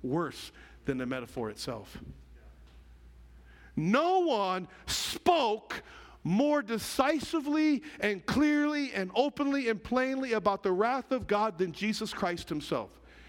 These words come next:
You wouldn't know that, though, would you? Have you had a pop culture Jesus? Would you? In Matthew ten twenty-eight, he said, "Do not fear him who can destroy your body, but not your soul.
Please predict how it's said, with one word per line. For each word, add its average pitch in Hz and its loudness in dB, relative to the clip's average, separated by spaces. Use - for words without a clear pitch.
You 247 6
wouldn't 349 0
know 285 2
that, 185 -2
though, 151 2
would 220 0
you? 110 -6
Have 190 2
you 202 4
had 226 2
a 190 -4
pop 247 -2
culture 233 -2
Jesus? 123 -4
Would 269 2
you? 120 -6
In 208 0
Matthew 277 0
ten 262 0
twenty-eight, 240 0
he 214 2
said, 202 2
"Do 269 2
not 320 0
fear 277 2
him 240 0
who 214 -2
can 196 -2
destroy 196 0
your 175 0
body, 180 0
but 147 -4
not 170 -4
your 143 -6
soul. 170 -2